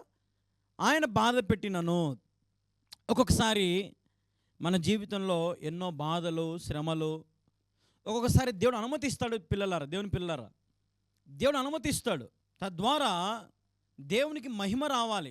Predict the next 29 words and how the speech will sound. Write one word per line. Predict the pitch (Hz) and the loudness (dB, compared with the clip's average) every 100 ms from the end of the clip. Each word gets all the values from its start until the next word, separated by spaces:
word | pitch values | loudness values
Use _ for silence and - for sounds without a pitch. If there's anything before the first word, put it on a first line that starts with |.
| 135 | -10
గుర్తుపెట్టుకోండి, | 170 214 190 - 147 120 117 - | -10 -8 -8 -8 -8 -10 -12 -10
బాధలలో | 165 254 247 277 277 277 240 | -4 -2 0 -2 -2 -4 -4
కూడా | 254 247 | -6 -6
ప్రభుని | 220 214 226 220 | -8 -8 -8 -8
మీరు | 214 196 | -8 -10
స్తుతించగలగాల, | 196 202 190 196 165 156 139 123 - - | -10 -10 -8 -6 -6 -8 -8 -12 -16 -8
ఆయనకు | 180 202 185 180 | -6 -6 -8 -6
మహిమ | 170 202 269 | -6 -4 -2
రావాలి. | 262 214 190 143 - _ _ - | 0 0 0 -4 -10 _ _ -6
తన | 269 330 - | -4 -4 -4
కృపా | 302 269 330 285 | -6 -2 0 2
సమృద్ధిని | 285 262 208 202 180 | 2 2 0 -2 -4
బట్టి | 170 233 277 254 _ _ _ _ _ - | -6 -6 -6 -8 _ _ _ _ _ -6
ఆయన | 185 226 226 | -2 0 0
మీ | 226 226 | 0 0
ఎడల | 262 320 247 180 196 226 - _ 139 139 | 0 0 0 0 -2 -6 -10 _ -12 -2
జాలి | 196 208 233 196 | 0 2 0 0
పడతాడు. | 180 175 170 | 0 0 0
హల్లెలూయా, | 165 190 233 254 269 277 277 254 196 - _ _ _ _ | 2 2 4 4 2 0 -4 -4 -10 -18 _ _ _ _
హల్లెలూయా. | 165 233 269 285 277 202 139 - _ _ - | -2 2 2 0 -2 -4 -8 -16 _ _ -8
ఈరోజు | 170 254 262 | -6 -4 -4
మీకున్న | 247 262 202 160 | -4 -6 -4 -2
బాధలను | 202 262 262 269 269 254 | -2 0 0 -2 -2 -6
బట్టి | 226 233 185 202 240 226 - _ _ _ | -6 -4 -2 -2 -6 -10 -16 _ _ _
మీరు | 175 | -4
స్టక్ | 226 - 247 302 | -2 -2 -4 -4
అయిపోయారు, | 311 285 285 262 | -6 -4 -2 -2
ఎక్కడి | - 233 254 | -4 -2 -2
వరకు | 247 | -2